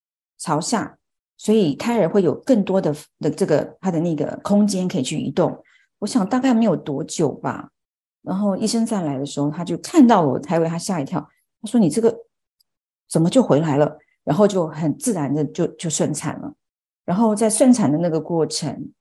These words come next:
我看到我女儿第一眼，我觉得我不是第一次看到她，我也不晓得怎么去形容这个过程。那在这个过程里面，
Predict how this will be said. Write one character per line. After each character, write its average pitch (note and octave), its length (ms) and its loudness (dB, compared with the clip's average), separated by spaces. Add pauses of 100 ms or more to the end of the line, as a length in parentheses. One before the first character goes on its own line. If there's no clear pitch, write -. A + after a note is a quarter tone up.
(240)
我 - 100 -2
看 B3 160 4
到 A3 100 4
我 G3+ 80 4
女 D#3 160 0
儿 C3 120 -4
第 D3+ 140 -8
一 D3 120 0
眼， C#3+ 220 -2 (380)
我 D#3 100 -6
觉 D3+ 180 -6
得 F#3 100 -4
我 D3+ 120 -2
不 - 160 -8
是 D3+ 180 -8
第 D3 160 -4
一 C#3+ 40 -2
次 - 140 -6
看 D3+ 200 -6
到 - 160 -8
她， - 300 -14 (500)
我 F3 120 0
也 F3+ 60 0
不 F3+ 100 -4
晓 D3+ 160 -8
得 C#3+ 100 -6
怎 C#3 140 -6
么 - 120 -6
去 - 240 -8
形 D3+ 360 0
容 D#3+ 160 -2
这 E3+ 100 -4
个 C#3+ 100 0
过 C#3+ 180 -2
程。 - 300 -8 (400)
那 A#3 200 2 (260)
在 - 400 0
这 C#4+ 120 0
个 A3+ 60 0
过 B3 120 6
程 F#3 180 2
里 D#3 80 2
面， D#3 340 -2